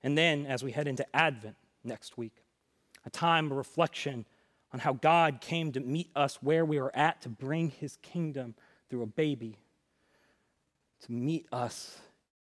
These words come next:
and to set us free as we head into that season that tells us that these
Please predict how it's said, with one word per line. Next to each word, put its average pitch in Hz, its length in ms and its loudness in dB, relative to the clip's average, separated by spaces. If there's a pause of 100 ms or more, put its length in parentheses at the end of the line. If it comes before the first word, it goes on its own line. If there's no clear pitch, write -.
(200)
and 110 80 -12
to - 60 -12
set 151 180 -4
us 127 140 -8
free 147 400 -8 (920)
as 110 100 -10
we 120 80 -8
head 170 240 -4
into 151 200 -4
that 131 220 0
season 120 540 -10 (760)
that - 120 -12
tells 170 360 2
us 120 220 -4
that 123 240 -8
these 147 240 -4